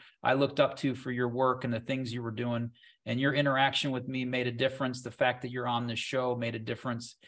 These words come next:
And it reminded me in the golf parallel of, of Arnold Palmer. He did the same thing with anyone that would win a tournament. Uh, as he got later in his life, he would write those individuals a two or three sentence postcard, congratulate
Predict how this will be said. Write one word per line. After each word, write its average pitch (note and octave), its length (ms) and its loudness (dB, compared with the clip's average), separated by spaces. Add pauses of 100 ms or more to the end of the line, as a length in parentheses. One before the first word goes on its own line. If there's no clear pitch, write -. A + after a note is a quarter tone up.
(200)
And C#3 120 6
it - 20 6
reminded D#3+ 400 6
me D#3+ 140 6
in D3+ 100 4
the C#3 80 2
golf D3 360 6
parallel C3+ 480 6
of, B2 180 -2
of B2+ 200 -2
Arnold C#3+ 280 4
Palmer. C#3+ 440 2
He D3 120 0
did C#3+ 160 2
the B2 60 -6
same D3 300 2
thing C#3+ 420 2 (300)
with C3 300 0
anyone D#3 540 6
that C#3+ 100 0
would C#3 160 -2
win D3 160 4
a B2+ 60 0
tournament. C#3 560 2 (340)
Uh, B2 120 2
as B2+ 200 4
he C#3 60 -2
got C3+ 260 6
later C#3+ 260 4
in C#3 60 0
his C3 160 -4
life, C#3 280 6
he C#3+ 100 0
would B2 220 -2
write C3+ 340 6
those C3+ 340 4
individuals C3 800 -2 (220)
a C3+ 100 2
two D#3 220 4
or D3 80 6
three C#3+ 540 2 (160)
sentence C#3 460 2
postcard, C3 760 4 (340)
congratulate C#3 800 4